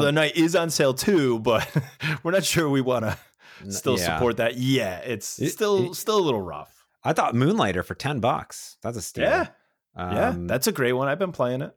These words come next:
Speaker 1: And then there's a bunch of, like, you know, it's, like I said, it's a little bit of everything, and they group them down into the different publishers too.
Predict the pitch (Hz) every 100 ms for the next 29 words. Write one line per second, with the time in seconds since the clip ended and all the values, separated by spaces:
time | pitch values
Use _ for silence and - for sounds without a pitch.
0 | _ _ _ _ 113 120 127 123 120 -
1 | 110 117 113 139 165 123 98 95 98 95
2 | 92 87 107 - 107 101 104 87 95 101
3 | 123 120 101 101 98 90 87 85 104 107
4 | - 101 92 90 90 92 90 82 82 80
5 | 87 - 82 - 95 95 - 82 - -
6 | 143 92